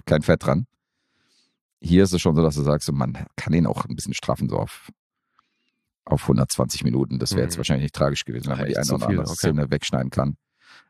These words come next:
Speaker 1: Aber ansonsten ist es natürlich nach wie vor ein richtig geiler Film. Und was ein Schauspielkino von Pacino und von, äh, einigen Kollegen hier an seiner Seite. Kein Schauspielkino von Chris O'Donnell, aber,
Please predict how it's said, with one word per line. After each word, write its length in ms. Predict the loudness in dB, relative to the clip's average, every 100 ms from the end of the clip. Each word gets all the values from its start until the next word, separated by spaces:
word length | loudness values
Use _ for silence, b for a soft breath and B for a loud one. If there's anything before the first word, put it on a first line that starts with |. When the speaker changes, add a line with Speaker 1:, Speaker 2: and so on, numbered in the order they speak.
| _ 0
Speaker 1:
Aber 160 | 2
ansonsten 320 | 4 2 2
ist 60 | 0
es 40 |
natürlich 400 | 0 0 0 0
nach 120 | 0 0
wie 60 |
vor 160 | 0 0
ein 100 | 0
richtig 260 | -4 -4
geiler 240 | -2 0 2
Film. 240 | 2 2
Und 120 | 0
was 200 | -2 -2
ein 240 | -2 -4 -2
Schauspielkino 920 | 0 0 2 2 0 -4 -2 2 4
von 160 | 2 0
Pacino 380 | 0 2 4 2
und 160 | 0
von, 360 | -2 -2 -2 -2
äh, 240 | -2 -2 -2
einigen 260 | -2 0
Kollegen 340 | 0 0 0 0
hier 140 | 0
an 60 | 0
seiner 200 | 0 0
Seite. 340 | 0 0 -4 -4 _ _ _ _ _ _ _
Kein 200 | 0 0
Schauspielkino 500 | 2 0 0 2 2
von 160 | 2 2
Chris 220 | 4 4
O'Donnell, 320 | 4 6 6
aber, 320 | 6 6 4